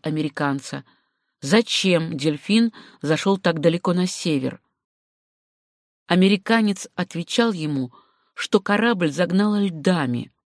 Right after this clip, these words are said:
Гаттерас спросил о цели его путешествия. Американец отвечал,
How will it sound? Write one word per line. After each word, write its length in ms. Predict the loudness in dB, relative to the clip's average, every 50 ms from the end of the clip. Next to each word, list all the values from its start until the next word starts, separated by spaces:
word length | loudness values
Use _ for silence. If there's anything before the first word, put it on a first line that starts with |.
| _ _ _ _ _ _ _ _ _ _ _ _ _ _ _
Гаттерас 520 | -2 -2 -2 0 -2 -2 0 0 0 -2
спросил 500 | -2 0 0 0 0 0 -2 -4 -4 -2 _
о 120 | -6 -6
цели 420 | -6 -8 0 2 4 4 4 2 -2
его 240 | -4 -4 -6 -6 -8
путешествия. 840 | -8 -8 -6 -6 -6 -4 -4 -4 -4 -4 -8 -10 -8 -8 -8 -8 -10 _ _ _ _ _ _ _ _ _ _ _ _ _
Американец 680 | 2 4 4 4 4 4 2 0 2 2 0 -2 -4 -8 -8
отвечал, 580 | -8 -6 -4 -6 -6 0 2 2 4 4 2